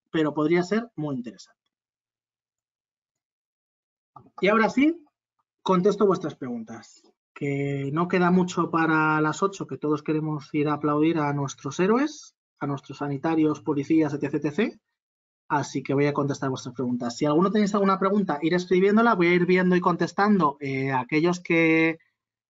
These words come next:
que nos las habéis planteado anteriormente y así queda todo, todo resuelto.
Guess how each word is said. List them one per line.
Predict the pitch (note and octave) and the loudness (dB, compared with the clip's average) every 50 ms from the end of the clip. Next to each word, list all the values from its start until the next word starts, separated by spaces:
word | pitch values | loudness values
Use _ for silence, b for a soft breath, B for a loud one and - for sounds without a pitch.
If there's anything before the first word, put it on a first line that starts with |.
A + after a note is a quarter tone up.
| _ _ | _ _
que | - E3+ E3 | 0 0 2
nos | E3 D#3+ D#3 | 2 2 2
las | D#3+ D#3 D3+ - | 0 0 0 0
habéis | E3 E3 D#3 - | -2 -2 -2 0
planteado | - E3 D#3+ D#3 D3+ E3 D#3+ D#3 | -2 -2 -2 0 0 0 2 2
anteriormente | D#3+ D#3 D3+ D#3 D#3 D#3 D#3+ E3 F3+ G#3+ A3 A3 G#3+ A#3+ B3 C4+ C#4 - _ _ _ _ | 2 0 0 0 0 2 2 2 2 4 2 2 2 2 0 0 -2 -6 _ _ _ _
y | - D3+ D3 | -4 -2 -2
así | C3+ C3 - - - D3+ D#3 D#3 D#3 | -2 -4 -6 -6 -4 -2 -2 -2 -2
queda | - E3 D3+ D3+ D3 C#3+ | -2 0 2 0 0 -2
todo, | - C#3+ C#3 C3+ C3 C3 B2+ B2 B2 B2 A#2+ A#2+ A#2+ A#2+ A#2+ A#2 - _ _ _ _ _ _ _ _ _ _ _ _ | -2 -2 -2 -2 -2 -2 -4 -4 -6 -6 -6 -6 -6 -6 -8 -10 -14 _ _ _ _ _ _ _ _ _ _ _ _
todo | - E3 D#3 D3 C#3 | -2 0 0 0 0
resuelto. | C3 B2 - - G#2 G2 - - - - | -4 -6 -10 -12 -14 -16 -16 -18 -20 -20